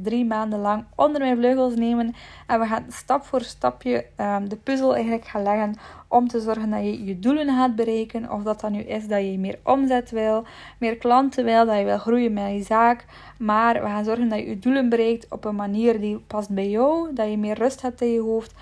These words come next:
op georganiseerde manier en ook in minder tijd. En ik weet dat dat serieuze beloftes zijn, <laughs>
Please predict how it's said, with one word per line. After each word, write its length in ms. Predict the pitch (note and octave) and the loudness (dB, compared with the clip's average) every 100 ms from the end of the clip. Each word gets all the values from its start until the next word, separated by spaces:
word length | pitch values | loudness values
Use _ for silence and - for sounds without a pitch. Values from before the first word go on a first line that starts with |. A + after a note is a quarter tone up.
| - - - | -20 -10 -8
op 140 | A#3 | -4
georganiseerde 760 | - A#3+ B3 A3+ G#3+ A#3 A#3 A3+ | 2 4 6 2 2 2 2 0
manier 360 | G#3+ G#3+ A3+ | -2 -2 -4
en 180 | - G#3 | -6 -8
ook 240 | - G3+ - | -8 -10 -8
in 200 | G3+ A3+ | -10 -8
minder 440 | - G3 G3+ G3 - - | -8 -6 -4 -4 -6 -8
tijd. 340 | G3 - - - - - - | -8 -8 -12 -20 -20 -20 -14
En 100 | A#3 | -6
ik 120 | A#3 | -4
weet 180 | B3+ C4+ | 0 0
dat 140 | C4+ C4 | 2 4
dat 220 | A#3+ - | 2 0
serieuze 500 | B3+ A#3+ C4 D4+ C4 | 0 2 4 4 2
beloftes 600 | G#3+ A3+ D4+ - C4+ - | 4 4 4 2 -6 -2
zijn, 300 | A#3 B3+ | 0 2
<laughs> 40 | D#4 | 0